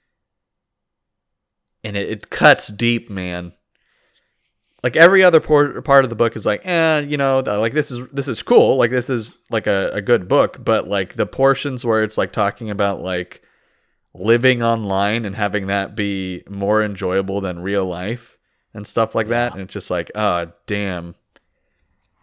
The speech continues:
Speaker 2: Oh, yeah.
Speaker 1: Ouch." Um, like, if I wanted to, if I wanted to, I could have probably cried while reading the book just because it hurt. <laughs>
Speaker 2: Nice.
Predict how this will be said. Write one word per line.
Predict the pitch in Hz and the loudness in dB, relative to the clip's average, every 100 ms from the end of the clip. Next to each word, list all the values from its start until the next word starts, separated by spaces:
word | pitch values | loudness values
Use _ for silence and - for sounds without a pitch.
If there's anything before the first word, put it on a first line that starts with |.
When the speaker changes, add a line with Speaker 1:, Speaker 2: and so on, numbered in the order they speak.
| - | -4
Speaker 2:
Oh, | 104 98 | 0 0
yeah. | 87 - | -2 -6
Speaker 1:
Ouch." | - - _ _ _ _ _ _ _ _ _ _ - | -18 -20 _ _ _ _ _ _ _ _ _ _ -10
Um, | 104 98 95 87 78 _ _ _ _ _ _ _ _ _ _ _ _ _ | -4 -2 -2 -6 -12 _ _ _ _ _ _ _ _ _ _ _ _ _
like, | 110 117 | 0 2
if | 151 175 | 6 8
I | 170 | 8
wanted | 165 170 156 123 | 8 4 2 0
to, | - 92 90 90 _ _ _ _ _ - | -2 -2 -4 -8 _ _ _ _ _ -8
if | 113 - | -4 4
I | 135 | 4
wanted | 131 127 127 123 98 | 4 0 0 -2 -4
to, | - 95 87 | -4 -2 0
I | 98 | 0
could | - 117 | 0 0
have | 98 - | 0 0
probably | 110 95 | 0 0
cried | - 101 90 85 | -2 -2 0 -2
while | 87 87 | -4 -4
reading | 87 87 85 | -4 -6 -8
the | |
book | 82 85 - | -6 -6 -6
just | 104 - | -10 -10
because | 101 98 | -8 -6
it | 95 90 | -4 -6
hurt. | - 113 101 - - - - | -4 -2 -2 -4 -16 -20 0
<laughs> | 240 - 190 - 135 - _ _ - - - _ _ - | 0 2 -6 -4 -10 -10 _ _ -20 -20 -20 _ _ -16
Speaker 2:
Nice. | 87 90 85 87 - - | -12 -10 -12 -14 -18 -20